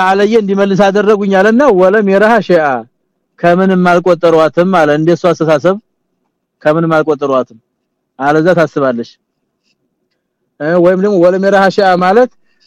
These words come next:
ወር አበባ ላይ መፍታቴ እንደ ወንጀል አልታየብኝም ስለመለስኳት ማለት ነው። በዛም ፈስረዋለን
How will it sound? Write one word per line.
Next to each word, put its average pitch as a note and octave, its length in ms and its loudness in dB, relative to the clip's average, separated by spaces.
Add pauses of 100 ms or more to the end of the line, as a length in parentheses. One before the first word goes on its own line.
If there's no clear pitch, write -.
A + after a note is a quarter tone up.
ወር E3+ 240 2
አበባ G3 240 2
ላይ G3+ 120 2
መፍታቴ G3 420 0
እንደ F#3+ 160 0
ወንጀል G3 280 2
አልታየብኝም G#3 720 0 (380)
ስለመለስኳት F3 840 0
ማለት C3+ 320 -4
ነው። G#2+ 100 -16 (800)
በዛም C#3 280 -8
ፈስረዋለን B2 540 -10